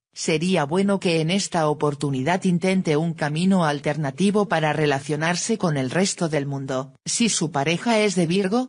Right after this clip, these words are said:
hoy le enseñará cómo amar mejor sin tantas complicaciones. De esta manera usted podrá sentirse respaldado y comprendido por quien con una gran capacidad para discriminar una cosa de la otra. También lo ayudará a dejar un modo de amar para incorporar uno nuevo.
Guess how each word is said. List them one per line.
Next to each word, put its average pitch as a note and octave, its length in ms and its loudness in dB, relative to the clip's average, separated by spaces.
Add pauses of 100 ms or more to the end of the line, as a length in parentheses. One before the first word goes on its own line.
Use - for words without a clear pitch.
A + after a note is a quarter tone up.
(160)
hoy A3+ 220 2
le F#3+ 160 4
enseñará E3+ 640 0
cómo F#3 280 4
amar D#3+ 320 0
mejor D#3+ 320 -2
sin D#3 260 -4
tantas G3+ 460 0
complicaciones. D3 1120 -4
De F3+ 300 0
esta G3 240 0
manera D#3+ 460 0
usted G3 340 -2
podrá F3 380 0
sentirse F3+ 680 -2
respaldado D3+ 720 -2
y D#3+ 80 0
comprendido D3 800 -2
por - 80 -4
quien F#3 220 0
con D#3+ 200 0
una F#3 220 2
gran F3+ 300 0
capacidad D3+ 680 -2
para E3 240 0
discriminar D#3+ 680 0
una E3 260 0
cosa F#3+ 320 0
de F3+ 120 0
la C#3 120 2
otra. C#3 400 -4
También F3+ 480 0
lo E3+ 80 4
ayudará D3 560 2
a D3+ 60 0
dejar E3 340 0
un G3 140 2
modo E3 320 0
de D#3+ 120 2
amar D#3 320 0
para D3+ 280 0
incorporar D3+ 680 -2
uno E3+ 240 0
nuevo. C#3 460 -4